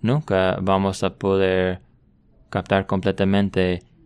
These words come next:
sobre los misterios de quién eres tú, sobre los misterios de la encarnación, porque somos, somos un pueblo inf-, somos un pueblo finito.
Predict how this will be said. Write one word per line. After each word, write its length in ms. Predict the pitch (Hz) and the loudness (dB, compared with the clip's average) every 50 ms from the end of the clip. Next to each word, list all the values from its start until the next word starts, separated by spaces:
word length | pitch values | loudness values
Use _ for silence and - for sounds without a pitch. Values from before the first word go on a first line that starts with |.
| _ _ - - - | _ _ -20 -20 -14
sobre 360 | - - 113 104 104 104 101 | 2 4 4 6 6 6 6
los 180 | 101 101 95 | 4 4 4
misterios 500 | 101 101 95 - - 101 101 101 98 92 | 2 0 0 0 2 2 4 4 2 0
de 100 | - 92 | -2 -6
quién 220 | - - 110 104 107 | -4 0 -2 0 0
eres 320 | 104 101 98 92 - - | 0 0 -2 -2 -4 -2
tú, 240 | - 101 98 95 92 | 0 0 0 0 0
sobre 400 | - - 98 98 98 98 95 95 | -2 -2 0 0 2 2 2 2
los 160 | 92 92 - | 0 -2 -2
misterios 720 | 104 98 92 - - - 104 104 101 101 98 95 - - - | -2 -4 -4 -4 -2 0 2 2 4 2 2 0 -4 -4 -2
de 240 | 98 95 92 92 | 0 2 2 2
la 160 | 92 92 92 92 | 0 0 -2 -2
encarnación, 800 | 90 90 - 90 87 87 85 - - 110 113 110 95 92 92 - _ _ _ _ _ _ _ _ _ _ _ - | -4 -4 -6 -6 -6 -6 -8 -6 -2 -2 0 0 -2 -2 -6 -10 _ _ _ _ _ _ _ _ _ _ _ -2
porque 300 | - 101 98 - 107 95 | -2 -2 0 0 -2 -2
somos, 680 | - - - 113 107 104 104 104 98 - - - - _ _ _ _ _ _ | 0 2 0 2 2 2 2 0 0 -4 -10 -16 -18 _ _ _ _ _ _
somos 680 | - - 110 104 101 101 98 98 95 - - - - - _ _ _ _ _ _ - | -10 -4 -2 -2 0 0 -2 -2 -4 -6 -12 -16 -18 -20 _ _ _ _ _ _ -6
un 140 | 104 92 | -6 -4
pueblo 300 | - 104 98 95 98 98 | 0 0 0 2 2 0
inf-, 300 | 98 95 92 92 - - _ _ _ _ | -2 -2 -4 -6 -8 -14 _ _ _ _
somos 380 | - - - 104 101 101 98 101 | -18 -8 -4 -2 -2 -2 -4 -4
un 80 | 95 92 | -4 -4
pueblo 260 | 98 92 92 92 87 | -4 -4 -2 -4 -8
finito. 540 | - - 107 101 90 - - 85 85 - | -4 -6 -4 -4 -4 -6 -8 -10 -10 -10